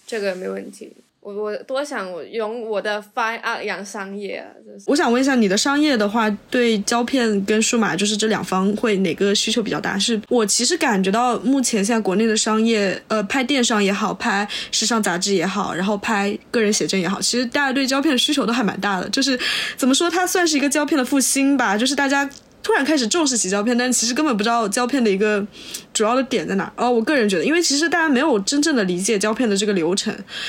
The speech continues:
Speaker 2: 但是，但是大家又喜欢彩色胶片的色彩，那它其实我自己觉得是一种怀旧倾向，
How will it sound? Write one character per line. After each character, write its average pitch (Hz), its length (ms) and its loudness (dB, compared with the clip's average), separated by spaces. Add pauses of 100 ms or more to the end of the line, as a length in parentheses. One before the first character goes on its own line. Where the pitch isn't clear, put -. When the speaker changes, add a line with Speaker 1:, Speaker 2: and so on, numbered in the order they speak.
(180)
Speaker 2:
但 294 160 2
是， 277 400 2
但 302 160 0
是 302 80 2
大 294 120 2
家 277 100 2
又 285 120 4
喜 - 160 0
欢 208 160 2
彩 226 140 0
色 208 100 0
胶 226 140 0
片 262 100 2
的 254 80 2
色 359 160 -2
彩， - 160 -4
那 220 80 0
它 302 200 0
其 - 180 -2
实 240 160 0
我 208 220 0
自 320 200 -2
己 233 60 2
觉 170 100 0
得 180 80 0
是 220 140 0
一 214 40 0
种 190 200 -4
怀 165 180 -4
旧 214 160 2
倾 247 300 -2
向， 240 260 -2